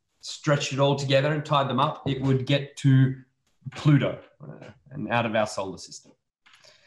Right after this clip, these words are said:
So this was one of the, well, not this specific reason, but it's, it's fascinating the things that our body can do, uh, through these millions of billions of years of evolution. Um,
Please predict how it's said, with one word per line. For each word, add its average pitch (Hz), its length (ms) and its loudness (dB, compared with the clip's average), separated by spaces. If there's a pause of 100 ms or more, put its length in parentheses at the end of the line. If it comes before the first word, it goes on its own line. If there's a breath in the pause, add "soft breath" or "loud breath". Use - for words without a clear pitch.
(300 soft breath)
So 113 400 4 (720 loud breath)
this 190 240 4
was 233 80 2
one 202 140 6
of 180 80 4
the, 170 80 2 (220)
well, 131 260 2
not 143 260 0
this 147 200 0
specific - 540 -2
reason, 147 300 -2
but 139 380 -2
it's, 139 260 -4
it's - 180 -2
fascinating 175 580 0
the 135 60 0
things 135 300 0
that 127 300 -4
our 120 100 2
body 117 260 2
can 107 260 -4
do, 107 360 0 (240)
uh, 110 380 2 (180)
through 127 200 0
these 113 480 -2 (120)
millions 131 460 4
of 107 80 -6
billions 123 300 2
of 104 60 -6
years 110 160 -2
of 104 80 -8
evolution. 110 560 -2 (480 soft breath)
Um, 107 500 0